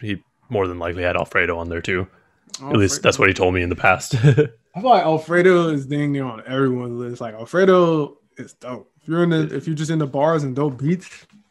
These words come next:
Speaker 2: that
Speaker 1: Yeah.
Speaker 2: could have been my number one, but R T J, I just, I needed that. I
Speaker 1: Mm-hmm.
Speaker 2: needed that, man.
Speaker 1: No, it's crazy. Like, uh, talking about Ace though, like, <laughs> the breakdown I did for The Gates is actually the most viewed video I have right now. <laughs>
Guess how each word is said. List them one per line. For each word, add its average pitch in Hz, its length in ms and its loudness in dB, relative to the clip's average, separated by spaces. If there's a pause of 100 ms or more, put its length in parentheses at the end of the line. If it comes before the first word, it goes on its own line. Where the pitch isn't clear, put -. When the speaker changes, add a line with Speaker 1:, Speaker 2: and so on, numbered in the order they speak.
Speaker 2:
that 175 140 6
Speaker 1:
Yeah. 120 60 2
Speaker 2:
could 262 120 6
have 240 80 4
been 247 100 2
my 226 100 4
number 208 200 4
one, 180 300 6
but 147 200 -2
R 165 180 6
T 156 200 0
J, 135 380 0 (120)
I 139 140 -2
just, 135 240 -8
I 135 100 -4
needed 139 340 0
that. 127 280 -4 (180)
I 160 60 2
Speaker 1:
Mm-hmm. 165 100 4
Speaker 2:
needed 170 280 8
that, 139 280 0
man. 135 280 -6 (1120)
Speaker 1:
No, 107 180 2
it's 104 120 2
crazy. 139 340 8
Like, 107 360 6 (220)
uh, 104 300 10
talking 113 220 6
about 98 180 8
Ace 98 220 8
though, 98 200 4
like, 95 320 0 (460)
<laughs> - 80 2 (1200)
the 127 160 8
breakdown 170 360 10
I 147 80 12
did 127 220 10
for 113 580 8
The 113 140 4
Gates 107 340 6
is 101 80 -2
actually 104 320 0
the - 160 -6
most 165 360 -2
viewed 107 180 4
video 104 260 8
I 98 60 6
have 98 240 4
right 117 140 6
now. 120 220 6
<laughs> - 60 -6